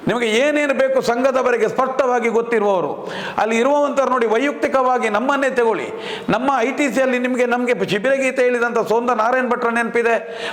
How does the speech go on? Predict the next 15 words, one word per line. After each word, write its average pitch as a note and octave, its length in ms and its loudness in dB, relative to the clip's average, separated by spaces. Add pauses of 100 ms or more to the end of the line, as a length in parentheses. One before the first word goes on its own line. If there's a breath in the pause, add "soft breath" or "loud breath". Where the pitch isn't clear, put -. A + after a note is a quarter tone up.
ಬೌದ್ಧಿಕ A#3 340 2
ಹೇಳಿದಂಥ B3 420 0
ಕಜಂಪಾಡಿ A3+ 520 0
ಸುಬ್ರಹ್ಮಣ್ಯ B3 440 0
ಭಟ್ರ A#3 220 -2
ನೆನಪಿದೆ, A3+ 800 -2 (180)
ನಮಗೆ A#3+ 220 0
ಶಾರೀರಿಕ C4 500 0
ಕಲಿಸಿದ A#3 340 0
ಮಹಾಬಲ್ A3+ 420 0
ದಾಸಕೋಡಿ A#3+ 440 2
ಅವರ A#3+ 140 2
ಬಗ್ಗೆ A#3 160 0
ನಮ್ಗೆ A3+ 240 -2
ನೆನಪಿದೆ, A3+ 680 -2